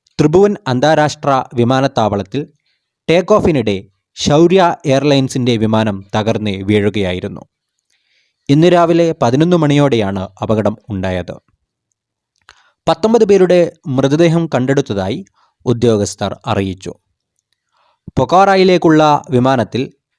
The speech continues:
എയർ ക്രൂമാരടക്കം പത്തൊമ്പത് പേർ ഉണ്ടായിരുന്നെന്ന് ടി ഐ എ വക്താവ് പ്രേംനാഥ് താക്കൂർ പറഞ്ഞു. പറന്നുയരാൻ ശ്രമിക്കുന്നതിനിടെ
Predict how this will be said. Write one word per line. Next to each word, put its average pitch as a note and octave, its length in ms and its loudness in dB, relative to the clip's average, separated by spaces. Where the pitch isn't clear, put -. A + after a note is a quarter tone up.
എയർ D3+ 200 2
ക്രൂമാരടക്കം D3 720 0
പത്തൊമ്പത് F3 440 0
പേർ C3+ 200 2
ഉണ്ടായിരുന്നെന്ന് C3 680 0
ടി D#3 180 4
ഐ F3 160 2
എ E3 120 0
വക്താവ് A#2+ 500 0
പ്രേംനാഥ് D#3 540 0
താക്കൂർ G#2 360 0
പറഞ്ഞു. G2 400 -2
പറന്നുയരാൻ A3 540 2
ശ്രമിക്കുന്നതിനിടെ D#3 840 0